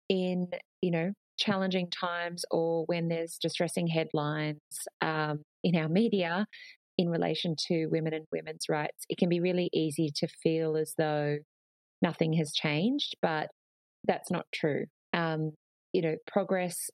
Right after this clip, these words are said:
absolutely, it is happening and has happened over the last hundred and ten years since that first International Women's Day. But I would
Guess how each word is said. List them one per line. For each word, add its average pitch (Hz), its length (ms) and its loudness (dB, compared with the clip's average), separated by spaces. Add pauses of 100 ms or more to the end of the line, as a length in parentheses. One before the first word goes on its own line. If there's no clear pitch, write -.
absolutely, 160 920 0 (300)
it 170 160 2
is 170 220 2
happening 156 460 0
and 160 100 2
has 156 240 0
happened 156 240 0
over 151 160 0
the 151 60 0
last 151 280 0
hundred 170 220 2
and 175 100 2
ten 180 280 2
years 208 320 2
since 202 200 -2
that - 140 -2 (160)
first 160 480 -2 (460)
International 170 500 0
Women's 165 400 0
Day. 170 360 0 (460)
But 170 220 0 (240)
I 165 460 0 (300)
would 180 200 2